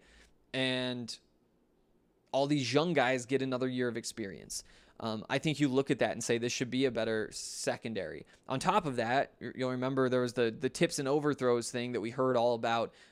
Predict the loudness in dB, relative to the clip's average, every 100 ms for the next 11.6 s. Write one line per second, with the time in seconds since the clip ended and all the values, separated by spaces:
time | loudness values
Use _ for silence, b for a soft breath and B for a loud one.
0 | B -4 -2 -2 0 0 -2 -4 -2 -2
1 | -6 B B B 0 0 2 2 2 -2
2 | -2 -4 -4 -6 -8 -4 -4 -2 -2 -2
3 | -2 0 0 0 -4 -4 -2 -2 0 0
4 | 0 0 0 2 2 2 0 2 2 2
5 | -2 B B -2 -2 0 -2 -4 -2 2
6 | 2 2 0 -2 -20 -20 _ _ _ -6
7 | -6 -6 -14 -16 -14 -10 -4 0 0 2
8 | 2 2 0 2 2 2 -2 -2 -2 0
9 | 0 2 0 0 -4 -4 -4 -4 -6 -10
10 | -12 -14 b b -6 -6 -8 -6 -6 -4
11 | -4 -4 -2 -2 -4 -8